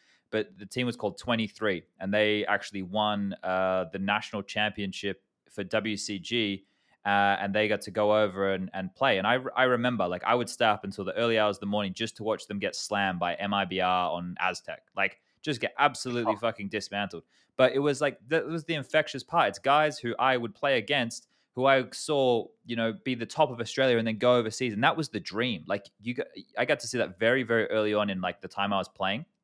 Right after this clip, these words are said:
Speaker 1: But I think for me, it was really influential because, like,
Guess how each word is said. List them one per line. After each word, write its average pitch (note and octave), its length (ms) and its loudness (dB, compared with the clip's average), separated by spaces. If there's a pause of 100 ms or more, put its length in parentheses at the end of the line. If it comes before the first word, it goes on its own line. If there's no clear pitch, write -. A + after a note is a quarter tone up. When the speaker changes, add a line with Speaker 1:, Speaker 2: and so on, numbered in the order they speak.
(500)
Speaker 1:
But B2+ 140 0
I - 20 -20
think F3 200 -2
for C#3 100 -4
me, A#2+ 360 -2 (240)
it - 60 -4
was G#2+ 100 -2
really B2+ 240 2
influential A#2 580 2
because, G2+ 420 0 (540)
like, A2 260 2